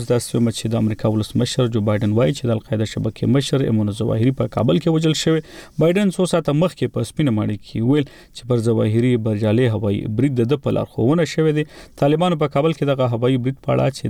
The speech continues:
د خالي پورس شوی جدي غبرګون ښودلی، خو د ظواهري د وژنو،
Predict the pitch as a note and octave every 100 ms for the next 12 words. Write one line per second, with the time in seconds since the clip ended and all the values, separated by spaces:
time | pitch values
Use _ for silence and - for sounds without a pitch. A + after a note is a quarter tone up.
0 | A2+ A2 A2 - - - A#2+ C3+ - A2+
1 | A2 - D3 D3+ C#3 - - B2 B2 C#3+
2 | A2+ A2 A2 E3 - D3+ C#3+ D3 D3 A#2
3 | G#2+ A2 A2 A2 C3 A#2 A2 G#2 A#2 B2
4 | B2 A#2